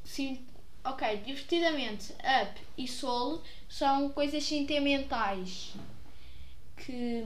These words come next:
interligam, são todos to-, to-, muito sentimentais, porque o Up, não, o senhor não tem sentimentos, porque ele teve um trauma, a mulher morreu. Divertidamente tem para mostrar os sentimentos que as pessoas têm. Depois Coco,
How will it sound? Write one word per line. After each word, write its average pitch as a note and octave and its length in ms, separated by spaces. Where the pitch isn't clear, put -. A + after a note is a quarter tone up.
interligam, A#3 720
são B3 140
todos C#4 220
to-, C4+ 260
to-, B3 240
muito B3+ 240
sentimentais, B3 920
porque A3+ 220
o A#3+ 340
Up, F4 280
não, C#4+ 360
o C4 60
senhor C#4+ 420
não C#4 180
tem B3+ 120
sentimentos, A#3+ 680
porque - 240
ele G#3+ 800
teve A#3 220
um A3+ 80
trauma, B3+ 480
a A#3+ 40
mulher A3 320
morreu. A#3+ 960
Divertidamente C#4 680
tem A3 160
para A3 120
mostrar B3+ 420
os A#3+ 60
sentimentos A3 460
que A3+ 80
as A3 80
pessoas A#3 300
têm. D#4 640
Depois B3 400
Coco, A3 680